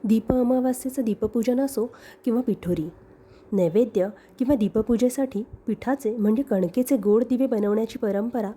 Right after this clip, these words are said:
बऱ्याच ठिकाणी आहे. यासाठी कोणतीही एक लहान वाटीभर कणिक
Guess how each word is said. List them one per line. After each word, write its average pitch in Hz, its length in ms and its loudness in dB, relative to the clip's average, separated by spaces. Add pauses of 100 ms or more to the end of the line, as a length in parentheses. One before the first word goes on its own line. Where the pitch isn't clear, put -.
(100)
बऱ्याच 202 400 0
ठिकाणी 208 360 0
आहे. 175 200 -4 (1040)
यासाठी 226 480 0 (420)
कोणतीही 220 540 2 (140)
एक 254 140 0
लहान 214 320 0
वाटीभर 233 540 0 (380)
कणिक 226 340 2